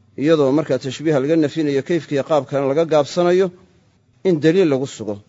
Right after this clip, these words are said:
Wa imaatatu maa yacrudu min ash-shubah. Wa imaatatu maa, iyo kii in laga leexiyo, yacridu soo darinayo min ash-shubahi, shubhooyin ah. Wa taxqiiqu al-amri calaa wajhin yakhlusu ila al-qalbi.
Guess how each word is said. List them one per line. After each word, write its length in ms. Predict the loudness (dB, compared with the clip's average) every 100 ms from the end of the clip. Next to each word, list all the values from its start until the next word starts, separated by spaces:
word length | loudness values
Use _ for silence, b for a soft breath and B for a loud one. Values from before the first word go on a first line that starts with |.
| _ _ _ _ _ _ _ _ -2
Wa 80 | 2
imaatatu 520 | 6 6 4 0 -2 0
maa 220 | 4 4
yacrudu 400 | 4 2 0 0
min 120 | 0
ash-shubah. 400 | -2 -6 -6 -6 -6 _ _ _ _ _ _ _ _ -8
Wa 60 | -2
imaatatu 500 | 2 2 0 -4 0
maa, 240 | 2 2 -2 -12 -14
iyo 140 | -8 -6
kii 200 | -4 0
in 60 | 2
laga 180 | 4
leexiyo, 500 | 4 4 2 2 2 0 -4 _ _ _ _ _ _ -2
yacridu 400 | 2 2 2 0
soo 180 | 2 2
darinayo 480 | 2 2 2 2
min 120 | 2 0
ash-shubahi, 440 | 0 0 2 2
shubhooyin 480 | -2 0 0 0 -2
ah. 140 | -6 -10 _ _ _ _ _ _ _ _ -8
Wa 80 | -6
taxqiiqu 380 | -4 -4 0
al-amri 280 | 2 2 2
calaa 220 | 2 2 2
wajhin 260 | 0 0 0
yakhlusu 400 | 0 -4 -4 -4
ila 120 | -2 -2
al-qalbi. 480 | 0 -2 0 -4